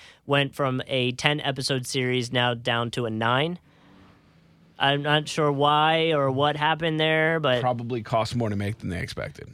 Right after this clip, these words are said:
Speaker 1: Yeah. So they dropped down an episode. Um, but I think it, I'm still pumped.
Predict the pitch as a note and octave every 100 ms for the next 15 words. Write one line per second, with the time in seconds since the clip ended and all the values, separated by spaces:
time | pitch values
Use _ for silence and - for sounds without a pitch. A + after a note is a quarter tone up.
0 | - C3+ G#2+ F#2+ - - E3+ D#3+ E3 E3+
1 | D#3+ D#3+ D#3 D#3 D3+ D3 D#3 - D3+ D3
2 | C#3+ C#3+ - - - - D3 D3+ D3+ D#3
3 | D#3 D#3 E3 G3+ G#3+ A#3 A3+ _ _ _
4 | _ _ - G3+ - F3+ D3 B2+ -